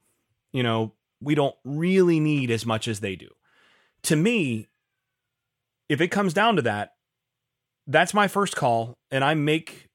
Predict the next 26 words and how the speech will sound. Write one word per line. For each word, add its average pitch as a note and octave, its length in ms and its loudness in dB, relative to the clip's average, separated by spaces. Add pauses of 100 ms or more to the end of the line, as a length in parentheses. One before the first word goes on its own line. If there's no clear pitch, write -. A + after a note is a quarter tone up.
(120)
Georgia C3+ 400 0
decide A#2 560 -2
whether A#2 240 0
or A#2 40 0
not A2+ 200 -2
they A#2+ 100 -2
want A#2 320 -2
to - 100 -12
overpay A#2 680 -2
for B2+ 180 -8
a A#2+ 40 -4
guy A#2+ 260 0
that C3+ 240 -8
may F3+ 320 -4
not F#3 240 -2
be F3 160 -4
as D#3 200 -4
m-, D#3 260 -6
as D#3 140 0
important E3 420 -2
for C3+ 120 -2
their C3+ 300 0
operation, A2 720 -4 (1000)
uh, B2+ 160 0
or B2+ 140 0
certainly E3+ 380 2